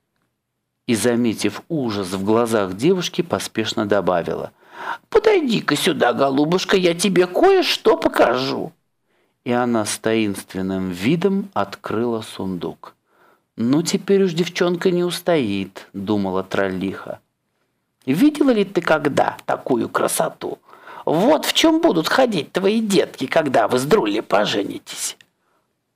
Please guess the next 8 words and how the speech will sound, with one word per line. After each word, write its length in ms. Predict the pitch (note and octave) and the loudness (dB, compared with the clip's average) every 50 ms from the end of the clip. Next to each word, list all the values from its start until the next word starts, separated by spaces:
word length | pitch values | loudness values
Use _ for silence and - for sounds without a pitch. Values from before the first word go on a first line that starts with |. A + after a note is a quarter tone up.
| _ _ _ _ _ | _ _ _ _ _
Инга 320 | - C3 C#3 C3+ B2+ A#2+ B2 | -2 0 0 0 0 -2 -2
вскрикнула 720 | A#2+ - - - - D3 C#3 C#3 - G#2 G2+ F#2+ G2 G2+ | -4 -4 -4 0 0 0 0 0 0 -2 -2 0 -2 -2
от 140 | G2+ G2 - | -4 -6 -6
ужаса. 460 | G#2 F#2+ F#2 F2+ E2 - - - - _ - - - - - - _ _ _ _ - | -6 -6 -6 -8 -10 -10 -12 -12 -14 _ -20 -20 -20 -20 -20 -20 _ _ _ _ -8
«Это 260 | - - - - F3+ | -6 -2 0 2 2
же 160 | F3 - A3+ | 2 4 4
одежда 500 | B3 C4+ C#4+ C#4 - C#4 C4+ A#3 A#3 C4+ | 4 2 2 2 2 2 2 4 2 2
принцессы!» 920 | C4+ C4+ C4+ C#4+ C#4+ C#4+ C#4 - - A#3+ F#3+ D#3 - - - - - F#2 | 2 4 4 6 6 4 2 2 2 2 2 2 0 -4 -6 -6 -8 -10